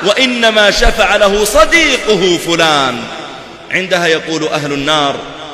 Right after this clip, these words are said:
"فما لنا من شافعين ولا صديق حميم."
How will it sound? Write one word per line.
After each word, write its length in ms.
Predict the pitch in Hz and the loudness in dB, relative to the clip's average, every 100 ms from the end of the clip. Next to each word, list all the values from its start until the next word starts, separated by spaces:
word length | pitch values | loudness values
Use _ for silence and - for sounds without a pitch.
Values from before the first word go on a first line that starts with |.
| - - | -16 -4
"فما 440 | 180 202 247 240 | -2 2 4 4
لنا 540 | 220 208 196 190 185 175 | 4 2 2 2 2 0
من 380 | 175 202 190 165 | 0 -2 -2 -2
شافعين 1000 | 185 180 170 165 165 170 226 294 269 - - - 180 | 0 0 0 0 0 0 2 2 0 -6 -12 -8 0
ولا 520 | 277 285 269 240 214 | 4 6 4 4 2
صديق 840 | - 214 175 320 320 - 262 240 | 2 2 4 4 2 2 0 -2
حميم." 460 | 202 226 277 359 | 0 2 4 2